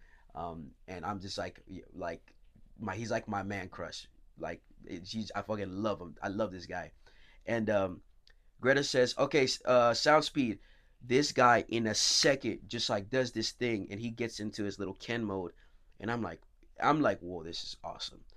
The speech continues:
And, um, we do the scene, cut. He gets, he's like, "Yeah, so, man, what, um, you know, what's, what's going on?" She says, "Sound speed," and he's like, and she's like, cut, like, "Yeah, so, James, like, yeah, man, I see you, like, you work out a lot." She says, "Sound speed," she, and then he's back to his bar-,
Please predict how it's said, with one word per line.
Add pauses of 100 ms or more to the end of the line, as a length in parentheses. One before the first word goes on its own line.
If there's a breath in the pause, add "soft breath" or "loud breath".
(380 soft breath)
And,
um, (1120)
we
do
the
scene, (200 soft breath)
cut. (140)
He
gets,
he's
like,
"Yeah,
so,
man,
what,
um,
you
know,
what's,
what's
going
on?" (180 loud breath)
She
says,
"Sound
speed,"
and
he's
like, (500)
and
she's
like,
cut,
like, (180 loud breath)
"Yeah,
so,
James,
like,
yeah,
man,
I
see
you,
like,
you
work
out
a
lot." (200 loud breath)
She
says,
"Sound
speed,"
she,
and
then
he's
back
to
his
bar-,